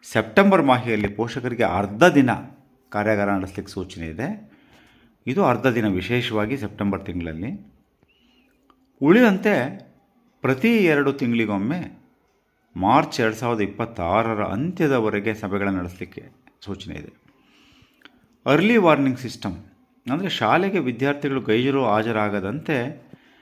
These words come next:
ಮುನ್ನೆಚ್ಚರಿಕೆಯನ್ನು ವಹಿಸಲಿಕ್ಕೆ ಯಾವ ವಿದ್ಯಾರ್ಥಿಗಳು ಬಹಳ ದೀರ್ಘಕಾಲ ಗೈರು ಹಾಜರಾಗ್ತಾರೆ ಅಥವಾ ಪದೇ ಪದೇ ಗೈರು ಹಾಜರಾಗ್ತಾರೆ, ಅಂತಹ ವಿದ್ಯಾರ್ಥಿಗಳಿಗೆ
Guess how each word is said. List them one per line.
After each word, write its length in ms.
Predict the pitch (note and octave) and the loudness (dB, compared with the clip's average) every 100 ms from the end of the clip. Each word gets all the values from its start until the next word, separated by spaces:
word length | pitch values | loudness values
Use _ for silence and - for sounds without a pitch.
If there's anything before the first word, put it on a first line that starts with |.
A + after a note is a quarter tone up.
| _ _ _ - | _ _ _ -4
ಮುನ್ನೆಚ್ಚರಿಕೆಯನ್ನು 960 | A#2 E3+ G3 G3 D#3 D3 C3+ A#2+ A2 | 0 2 0 -2 -4 -2 -2 0 0
ವಹಿಸಲಿಕ್ಕೆ 840 | G2+ A#2+ - A2 G#2+ E3+ G#2+ G#2 - _ _ _ _ _ _ _ _ _ | 0 -2 -4 -6 -4 -4 -4 -8 -16 _ _ _ _ _ _ _ _ _
ಯಾವ 360 | F2 F2 A#2+ F3 | -4 2 4 4
ವಿದ್ಯಾರ್ಥಿಗಳು 1000 | D3 A2+ B2 A#2+ A2 G#2+ G#2 F#2 - _ _ _ _ _ _ _ _ _ - | 2 0 -4 -2 -4 -2 -2 -2 -10 _ _ _ _ _ _ _ _ _ -16
ಬಹಳ 340 | G2+ A2 A2 | -8 -4 -2
ದೀರ್ಘಕಾಲ 600 | F2 E2+ A#2 A#2+ - G2+ G2 E2+ - - _ _ _ _ - | -4 -4 -4 -4 -2 -2 -2 -4 -8 -20 _ _ _ _ -10
ಗೈರು 280 | F2+ A2 A2 | -2 -2 0
ಹಾಜರಾಗ್ತಾರೆ 520 | G2+ F#2+ F#2 F#2+ D3+ | -2 -4 -6 -6 -8
ಅಥವಾ 180 | E3+ A#3+ | -4 -4
ಪದೇ 280 | D#3 B2 C3 | -2 0 0
ಪದೇ 260 | C3 A#2 | 0 0
ಗೈರು 280 | G2 G2+ G2+ | 0 0 0
ಹಾಜರಾಗ್ತಾರೆ, 840 | G2 F#2+ F#2 F#2 F#2 A2+ G3+ - _ _ _ _ _ _ _ - _ _ - | -2 -4 -8 -10 -8 -8 -8 -14 _ _ _ _ _ _ _ -20 _ _ 0
ಅಂತಹ 380 | B2+ F#3+ G#3 | 2 2 2
ವಿದ್ಯಾರ್ಥಿಗಳಿಗೆ 1160 | F3+ C3 G#2+ A#2 - A2 G2+ G2+ A2+ F2 - _ | 2 2 -4 -8 -6 -4 -2 0 -2 -2 -12 _